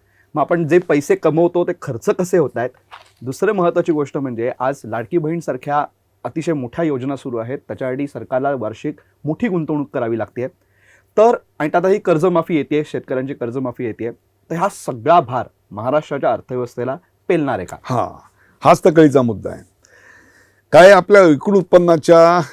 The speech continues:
Speaker 2: जवळपास ऐंशी टक्के हा, ज्याला आपण, अ, सॅलरीज,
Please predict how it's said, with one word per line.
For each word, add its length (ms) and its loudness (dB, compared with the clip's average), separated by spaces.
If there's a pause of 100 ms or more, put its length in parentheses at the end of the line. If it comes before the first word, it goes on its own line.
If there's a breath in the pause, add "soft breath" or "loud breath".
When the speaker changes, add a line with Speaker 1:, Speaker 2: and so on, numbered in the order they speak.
(120)
Speaker 2:
जवळपास 520 2
ऐंशी 320 -4
टक्के 460 0
हा, 240 -4
ज्याला 240 2
आपण, 440 0
अ, 180 -2 (440)
सॅलरीज, 800 2